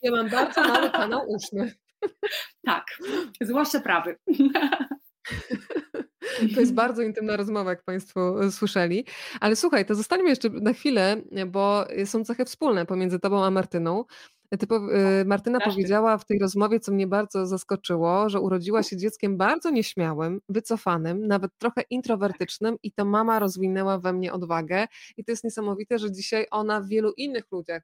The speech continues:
Speaker 1: budzi odwagę, bo pokazuje, że wiele rzeczy naprawdę jest na wyciągnięcie ręki. One nie są proste i też nie czaruje, tylko musisz włożyć wysiłek krok po kroku, marzenie zamienić na plan, żeby mieć satysfakcję, kiedy w końcu to, o czym marzysz przez lata, się zmaterializuje. Ale wy, dziewczyny, się przyznajecie w tej rozmowie,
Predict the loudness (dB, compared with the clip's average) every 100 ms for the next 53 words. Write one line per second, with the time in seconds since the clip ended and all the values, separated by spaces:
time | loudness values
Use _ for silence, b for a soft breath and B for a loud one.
0 | -8 -8 -6 -8 -4 -4 -4 -6 -6 -8
1 | -14 -12 -8 -4 -2 -2 0 -2 -2 -4
2 | _ _ -4 -2 -2 -4 -6 -6 -2 -4
3 | -4 -6 -8 -8 -6 -4 -4 -6 -6 -4
4 | -4 -2 -2 -2 -4 -4 -8 -8 -8 -8
5 | -6 -4 -4 -2 -2 -2 -2 -4 -8 -2
6 | 0 0 -4 -6 -4 -2 -2 -2 -4 -6
7 | -2 -4 -2 -4 -4 -6 -4 -2 0 0
8 | 2 0 0 0 0 -2 -6 -2 -2 -2
9 | -4 B B -6 -2 -2 -4 -4 -4 -4
10 | 0 -2 0 -4 -2 -4 -4 -6 -6 -4
11 | -4 -4 -4 -2 -2 -4 -6 -2 0 -2
12 | -6 -4 -4 -2 0 2 0 0 0 0
13 | -2 B B B B B 2 4 2 2
14 | 0 0 -2 -2 -4 -2 -4 -2 2 2
15 | 0 -2 0 0 0 0 -2 -2 -4